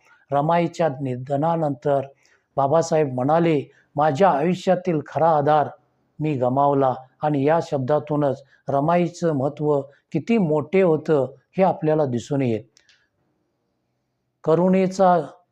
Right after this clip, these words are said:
करुणेची कविता तू, करुणेची कविता तू, मातृत्वाचे महाकाव्य तू, मातृत्वाचे महाकाव्य तू, मावत नाहीस कवितेतही मातृत्वाच्या, मातृत्व, मातृमनाची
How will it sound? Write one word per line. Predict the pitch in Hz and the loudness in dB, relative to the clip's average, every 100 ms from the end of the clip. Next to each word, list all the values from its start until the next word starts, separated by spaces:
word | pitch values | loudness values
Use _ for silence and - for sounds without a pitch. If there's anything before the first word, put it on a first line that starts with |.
| _ _ _ | _ _ _
करुणेची | 170 180 202 202 202 196 | 2 2 2 0 -2 -4
कविता | 185 160 180 185 190 | 0 0 0 2 2
तू, | 185 180 156 131 _ _ _ _ - | 2 0 -2 -4 _ _ _ _ -2
करुणेची | 180 208 220 214 214 214 | 2 4 4 0 0 -2
कविता | 190 185 185 196 208 | 2 2 2 2 2
तू, | 202 208 190 175 - _ | 2 2 0 -2 -8 _
मातृत्वाचे | 165 170 165 208 214 208 202 196 185 | -2 0 0 0 2 2 2 2 -2
महाकाव्य | 151 - 175 185 185 180 175 | 0 0 0 2 2 4 2
तू, | 170 147 120 - _ _ - | 0 -2 -4 -8 _ _ -4
मातृत्वाचे | 156 151 180 185 185 175 170 156 | -2 -2 -4 -4 0 0 0 -2
महाकाव्य | 139 131 160 - 160 156 | 0 0 0 0 0 0
तू, | 151 139 117 - _ _ 156 | -2 -2 -6 -8 _ _ 0
मावत | 165 180 214 220 | 4 4 4 2
नाहीस | 180 170 202 190 - | 2 2 2 0 -2
कवितेतही | 170 190 190 196 196 175 185 147 _ _ _ _ - | 0 0 0 0 0 0 0 -2 _ _ _ _ -2
मातृत्वाच्या, | 160 160 196 202 196 185 185 190 | 0 0 -2 0 2 2 2 0
मातृत्व, | 165 143 139 185 180 185 190 175 - _ 156 | 2 0 -2 -4 -6 -2 -4 -4 -8 _ -2
मातृमनाची | 151 147 208 185 156 160 160 160 147 135 | -2 0 0 2 2 0 0 -4 -6 -6